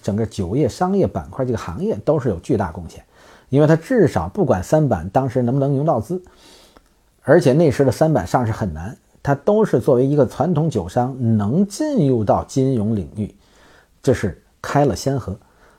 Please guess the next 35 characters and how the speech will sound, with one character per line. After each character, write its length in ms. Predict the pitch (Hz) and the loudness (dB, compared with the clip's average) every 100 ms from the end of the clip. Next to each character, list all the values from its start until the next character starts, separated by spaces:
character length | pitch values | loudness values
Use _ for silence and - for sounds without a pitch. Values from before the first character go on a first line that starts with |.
| _ | _
对 140 | - 127 | 2 2
整 480 | - - 107 95 110 | 2 0 2 0 -2
个 260 | 226 185 | 0 2
未 180 | 139 139 | 2 2
来 280 | 107 87 98 | 0 -2 -4
的 160 | 104 87 | -6 -6
这 100 | - | -6
个 80 | 95 | -6
酒 220 | - 87 | -6 -8
的 80 | 87 | -4
商 180 | - 165 | -2 0
业 60 | |
板 160 | 110 78 | 0 -4
块 200 | - 135 - _ | -8 -8 -10 _
其 320 | - - 143 | -14 -4 -2
实 240 | 165 107 120 | -2 -2 -4
是 220 | 110 87 | -4 -8
起 280 | - - 80 | -10 -12 -8
到 180 | 85 110 | -4 -2
了 80 | 87 | -4
非 420 | - 135 147 143 | -4 -4 -2 -6
常 340 | - 104 113 | -6 -6 -6
强 460 | 113 92 73 87 113 | -6 -10 -10 -8 -6
的 240 | 98 82 | -6 -8
这 140 | 92 110 | -10 -8
个 160 | 85 - | -8 -14
促 300 | - 139 95 | -8 -6 -4
进 160 | 107 - _ _ - - _ _ - | -6 -10 _ _ -20 -20 _ _ -10
啊。 100 | 98 | -4
当 240 | 98 156 | 0 2
时 140 | 139 143 | 2 2
很 260 | 120 101 | 0 0
多 300 | 123 160 160 | 4 4 4
这 180 | 143 139 | 4 0
个 420 | 113 107 101 95 | 0 0 -2 -4